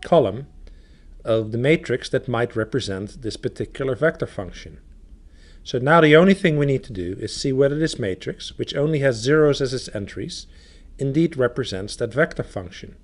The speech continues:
And the way do we do that is we say, okay, if you take an arbitrary vector x and you plug it into our vector function, out comes the zero vector. And the question then becomes,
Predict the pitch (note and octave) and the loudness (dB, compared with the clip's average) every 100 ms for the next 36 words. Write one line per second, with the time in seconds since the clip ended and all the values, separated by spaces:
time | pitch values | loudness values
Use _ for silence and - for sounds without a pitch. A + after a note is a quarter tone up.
0 | - - - - - - C3 C3+ C#3 A#2+ | -20 -20 -20 -20 -20 -8 0 4 6 4
1 | B2 A2+ A#2+ A#2+ G#3 D3 - - - - | 0 -2 -2 4 6 6 0 -16 -20 -8
2 | B2+ - - - G#2 G#2+ - E3 F3 G#2 | -6 -4 -6 -2 -2 -2 0 -2 0 -2
3 | C#3+ - - - - - - G2+ A#2+ E3+ | -2 -6 -18 -20 -20 -16 -6 -4 2 2
4 | G3+ E3+ D3 E3+ F3 - D3+ C3 C#3 C3+ | 2 2 4 4 4 4 6 6 2 0
5 | - - C3 - - - - - - - | -6 -2 -2 -2 -10 -12 -16 -20 -20 -8
6 | B2 A#2 - D3 D3 C#3 D3 F3 F3+ - | -4 -4 0 2 4 2 0 -2 -2 -4
7 | D#3 B2+ A#2+ A#2+ G#2+ - F2+ - F#2 - | -2 0 0 0 -4 -6 -14 -12 -12 -10
8 | D3 F3 - - - - - - C3+ C#3+ | -8 -8 -10 -20 -20 -20 -20 -8 0 0
9 | - - A2 A#2 - - - - - - | 0 -8 -8 -8 -12 -16 -18 -20 -20 -16
10 | - C3+ A#2+ - - D#3 G#2 - F2+ - | -8 -8 -8 -6 0 2 0 -4 -12 -14
11 | - - - - - - - - - - | -20 -20 -20 -20 -20 -20 -20 -20 -20 -18
12 | - A2 - F3+ F#3+ - D3 B2 A2+ G#2 | -10 -8 -2 0 2 0 2 0 -2 -6
13 | - F#2+ G2+ - - | -6 -8 -8 -12 -16